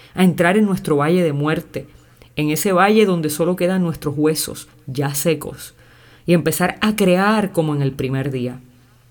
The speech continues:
Dios está dispuesto a entrar nuevamente a tu vida, a tu familia, a tu matrimonio, a tus relaciones, a tu corazón,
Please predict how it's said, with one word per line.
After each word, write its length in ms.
Dios 160
está 160
dispuesto 460
a 40
entrar 360
nuevamente 480
a 60
tu 120
vida, 280
a 40
tu 80
familia, 460
a 60
tu 100
matrimonio, 720
a 120
tus 200
relaciones, 920
a 100
tu 140
corazón, 720